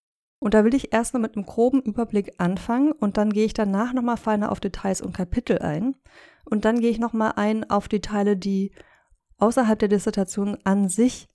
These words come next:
noch eine Rolle spielen, also sowas wie Vorwort, Abstract oder Verzeichnisse. Okay, fangen wir an. Erstmal besteht eine Dissertation prinzipiell aus drei Hauptteilen, nämlich Einleitung, Hauptteil und Schluss.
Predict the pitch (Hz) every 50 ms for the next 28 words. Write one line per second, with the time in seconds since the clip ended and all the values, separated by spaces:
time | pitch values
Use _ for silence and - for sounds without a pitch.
0 | _ _ _ - 196 196 175 185 175 170 170 165 165 170 - - - 170 170 170
1 | - 170 185 170 180 175 - 180 170 170 170 - - - 165 156 160 156 - -
2 | - - - - _ _ _ _ _ _ - - 190 175 170 170 180 160 156 156
3 | 156 - - 180 165 - - - - 165 160 - - - - 170 165 156 - 170
4 | - - 165 160 160 - - 156 - - - - - - _ _ _ _ _ _
5 | _ _ _ _ _ _ _ _ _ _ _ _ _ _ _ - 226 226 - -
6 | 175 - - 147 - _ - - - 226 247 254 226 208 202 - 180 175 170 175
7 | - - - - - - - - - _ - - 226 240 254 - - 254 240 233
8 | 220 - - - 220 220 214 - 214 208 196 202 202 196 - _ - - - -
9 | - - - 220 226 240 226 - 202 208 - - - 180 180 175 175 175 - -
10 | 269 294 311 - 269 247 - - 196 190 202 - - 175 170 - - - 175 170
11 | 165 151 175 175 - - - 170 160 160 156 170 170 _ 208 202 240 269 269 262
12 | 277 269 - - - - 196 190 196 190 185 185 180 185 180 175 160 185 180 180
13 | - - - 202 180 170 - - - 180 175 180 - - - 185 170 175 175 170
14 | - -